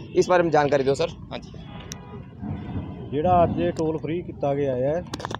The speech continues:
Speaker 2: ਜਿਹੜੀ ਜਥੇਬੰਦੀਆਂ ਸੰਯੁਕਤ ਮੋਰਚਾ ਜਿਹੜਾ ਸੈਂਟਰ ਦਾ ਬਣਿਆ ਹੋਇਆ ਆਲ ਇੰਡੀਆ ਦਾ, ਉਹਦੀ ਜਥੇਬੰਦੀਆਂ ਨੇ, ਉਹਨਾਂ ਨੇ ਤੇ ਜਿਹੜੇ ਟੋਲ ਪਲਾਜ਼ਾ ਦਾ ਸੱਦਾ ਦਿੱਤਾ ਹੈ। ਪਹਿਲਾਂ ਵੀ ਇੱਕ ਦਿਨ ਟੋਲ ਪਲਾਜ਼ਾ ਫ੍ਰੀ ਕੀਤਾ ਸੀਗਾ। ਅਠਾਰਾਂ ਤਰੀਕ ਨੂੰ ਲੁਧਿਆਣੇ ਦੇ ਵਿੱਚ ਮੀਟਿੰਗ ਹੋਈ ਹੈ ਸੰਯੁਕਤ ਮੋਰਚੇ ਦੀ।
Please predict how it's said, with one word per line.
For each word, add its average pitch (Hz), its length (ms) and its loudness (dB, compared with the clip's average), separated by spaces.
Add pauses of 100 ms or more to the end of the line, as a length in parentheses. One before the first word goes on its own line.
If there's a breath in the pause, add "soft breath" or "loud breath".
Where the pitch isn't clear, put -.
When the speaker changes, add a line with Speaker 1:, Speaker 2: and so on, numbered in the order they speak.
(420)
Speaker 2:
ਜਿਹੜੀ 170 320 2
ਜਥੇਬੰਦੀਆਂ 156 760 4
ਸੰਯੁਕਤ 170 340 -2
ਮੋਰਚਾ 151 460 4
ਜਿਹੜਾ 160 240 6
ਸੈਂਟਰ 143 340 0
ਦਾ 147 100 6
ਬਣਿਆ 139 240 4
ਹੋਇਆ 131 180 4
ਆਲ 135 180 4
ਇੰਡੀਆ 120 300 0
ਦਾ, 147 200 4 (120)
ਉਹਦੀ 180 220 0
ਜਥੇਬੰਦੀਆਂ 131 680 0
ਨੇ, 165 260 4 (580)
ਉਹਨਾਂ 190 200 8
ਨੇ 190 180 8 (100)
ਤੇ 165 120 4
ਜਿਹੜੇ 170 220 4
ਟੋਲ 156 300 4
ਪਲਾਜ਼ਾ 156 340 6
ਦਾ 156 100 8
ਸੱਦਾ 151 320 4
ਦਿੱਤਾ 135 240 0
ਹੈ। 120 100 0 (540)
ਪਹਿਲਾਂ 180 280 6
ਵੀ 185 80 4
ਇੱਕ 180 120 2
ਦਿਨ 170 160 4
ਟੋਲ 170 220 2
ਪਲਾਜ਼ਾ 160 340 6
ਫ੍ਰੀ 165 180 2
ਕੀਤਾ 156 280 4
ਸੀਗਾ। 147 260 4
ਅਠਾਰਾਂ 151 420 6
ਤਰੀਕ 170 280 2
ਨੂੰ 165 160 2
ਲੁਧਿਆਣੇ 156 420 4
ਦੇ 156 120 4
ਵਿੱਚ 151 180 -2
ਮੀਟਿੰਗ 151 340 4
ਹੋਈ 143 200 6
ਹੈ 156 60 8
ਸੰਯੁਕਤ 151 280 -4
ਮੋਰਚੇ 135 380 2
ਦੀ। 156 120 0